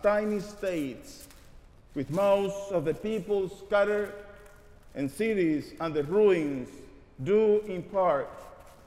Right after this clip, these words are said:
to the effectiveness, obedience, disobedience, and corruptions of their kings and other leaders, and in part to the attacks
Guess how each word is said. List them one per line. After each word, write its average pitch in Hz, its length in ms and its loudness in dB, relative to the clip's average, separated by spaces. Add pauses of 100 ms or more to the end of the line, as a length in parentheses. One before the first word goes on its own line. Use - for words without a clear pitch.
(220)
to 175 100 0
the 185 220 0
effectiveness, 185 760 0 (180)
obedience, 170 540 -2
disobedience, 175 720 -4 (520)
and 170 140 -6
corruptions 180 680 0 (220)
of 139 200 -4
their 180 520 0
kings 160 440 -4 (240)
and 147 180 -10
other 151 300 -2
leaders, 107 540 -10 (960)
and 180 160 -4
in 214 100 -6
part 117 320 -2 (920)
to 147 100 -4
the 165 100 0
attacks 196 640 0